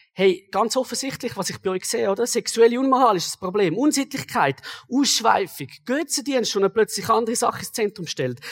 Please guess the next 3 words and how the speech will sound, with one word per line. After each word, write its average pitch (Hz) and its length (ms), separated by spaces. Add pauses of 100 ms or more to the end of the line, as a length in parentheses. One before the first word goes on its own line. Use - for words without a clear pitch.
(200)
Zauberei, 214 640
Feindseligkeit, - 1120 (360)
Streit, 294 480